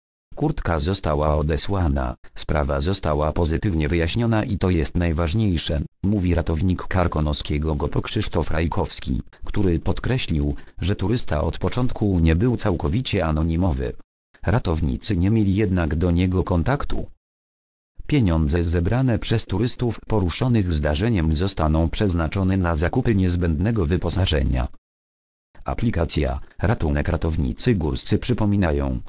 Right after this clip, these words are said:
że w sytuacji zagrożenia szybką pomoc może zagwarantować lokalizacja turysty uzyskana dzięki aplikacji Ratunek. Aplikacja została opracowana przez spółkę Polkomtel.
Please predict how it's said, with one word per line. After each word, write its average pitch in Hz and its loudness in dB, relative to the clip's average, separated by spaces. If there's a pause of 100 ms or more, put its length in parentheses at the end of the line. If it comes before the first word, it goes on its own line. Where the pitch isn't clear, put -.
(220)
że 82 0
w - -4
sytuacji 80 0
zagrożenia 90 2 (240)
szybką 80 0
pomoc 98 0
może 110 2
zagwarantować 87 2
lokalizacja 82 0
turysty 95 0
uzyskana 87 2
dzięki 110 2
aplikacji 92 -2 (140)
Ratunek. 73 -2 (960)
Aplikacja 78 0
została 120 0
opracowana 87 0
przez - -4
spółkę 87 -2
Polkomtel. 78 -2